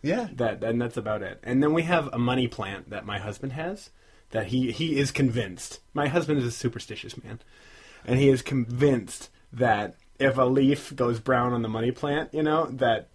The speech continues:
Speaker 2: uh, our fortunes are decimated.
Speaker 1: Are you serious?
Speaker 2: I'm
Speaker 1: Like,
Speaker 2: completely
Speaker 1: that,
Speaker 2: serious.
Speaker 1: that severe?
Speaker 2: Oh, no, I'm completely serious.
Speaker 1: He,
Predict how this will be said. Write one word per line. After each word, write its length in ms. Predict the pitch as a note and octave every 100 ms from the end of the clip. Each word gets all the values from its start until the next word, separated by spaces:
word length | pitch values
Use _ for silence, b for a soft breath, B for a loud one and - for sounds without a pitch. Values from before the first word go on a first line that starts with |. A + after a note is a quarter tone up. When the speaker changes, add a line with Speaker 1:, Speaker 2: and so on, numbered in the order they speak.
| - F2
Speaker 2:
uh, 60 | - -
our 140 | - A#2
fortunes 440 | - A#2 - G#2 G2
are 60 |
decimated. 640 | F#2+ A#2 - G2 G#2+ - B2
Speaker 1:
Are 60 | E3
you 120 | F3
serious? 460 | - A#2 C#3+ F4 -
Speaker 2:
I'm 260 | D#3 D#3+
Speaker 1:
Like, 140 | D3+ C#3
Speaker 2:
completely 240 | E3+ F#3+
Speaker 1:
that, 220 | D#3+ D3+
Speaker 2:
serious. 260 | D3 B2 G2
Speaker 1:
that 220 | C#3 D3
severe? 600 | - C3+ A#2+ G#2+ D#2+ A2 E3+
Speaker 2:
Oh, 120 | A3+
no, 160 | C4 C#3+
I'm 160 | A#2+
completely 420 | C3 D#3 E3+ C3+
serious. 320 | B2 A#2 A2 -
Speaker 1:
He, 160 | D#3